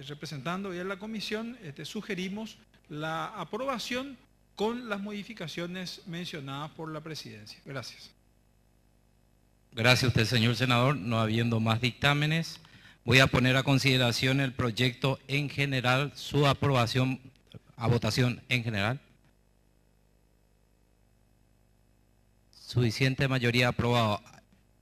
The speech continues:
Speaker 2: Voy a poner a consideración, em, a votación, perdón,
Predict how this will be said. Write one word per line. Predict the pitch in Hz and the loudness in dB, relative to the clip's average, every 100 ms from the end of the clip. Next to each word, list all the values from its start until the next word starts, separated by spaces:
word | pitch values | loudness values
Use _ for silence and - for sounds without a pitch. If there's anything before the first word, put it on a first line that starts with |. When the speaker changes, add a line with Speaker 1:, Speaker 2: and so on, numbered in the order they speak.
| _ _ _ | _ _ _
Speaker 2:
Voy | 110 117 | -6 -2
a | 123 123 | -2 0
poner | 120 120 123 | 0 0 0
a | 120 | -2
consideración, | 127 120 131 123 123 117 - 131 135 135 120 _ _ _ _ _ _ _ _ _ _ _ | -6 -10 -14 -14 -14 -14 -12 -10 -10 -12 -16 _ _ _ _ _ _ _ _ _ _ _
em, | 117 120 - | -4 -4 0
a | 123 | -2
votación, | 139 131 123 - 131 131 | 0 -2 -4 -4 -4 -6
perdón, | 127 - 113 117 127 | -6 -8 -8 -8 -10